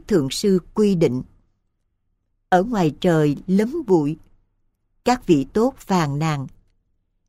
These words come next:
Nếu trú xá bị dơ, trước tiên là y bát, nệm nằm, giường, gối kê, ghế ngồi và ống nhổ. Ván kê đầu, khe hở,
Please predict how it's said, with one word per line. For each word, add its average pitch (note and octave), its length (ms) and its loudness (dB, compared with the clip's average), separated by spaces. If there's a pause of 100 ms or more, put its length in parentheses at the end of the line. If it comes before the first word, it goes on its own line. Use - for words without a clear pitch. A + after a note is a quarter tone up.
Nếu G#3 380 2
trú A#3 160 -2
xá A#3 380 -4
bị C#3+ 280 2
dơ, G3+ 300 0 (920)
trước C#4+ 180 0 (100)
tiên G#3+ 300 2
là D3+ 200 2
y G#3 220 0
bát, A#3 300 -2 (960)
nệm F3 440 2
nằm, D3+ 300 -2 (340)
giường, D#3+ 480 4 (140)
gối G#3 300 2 (120)
kê, G#3+ 300 2 (880)
ghế A3 280 2
ngồi F3 460 0 (160)
và D3+ 240 -4
ống B3+ 340 -2
nhổ. F3 360 0 (1000)
Ván G#3 300 -2 (100)
kê G3+ 240 4
đầu, D3+ 400 0 (260)
khe G3+ 300 -2
hở, E3+ 400 -2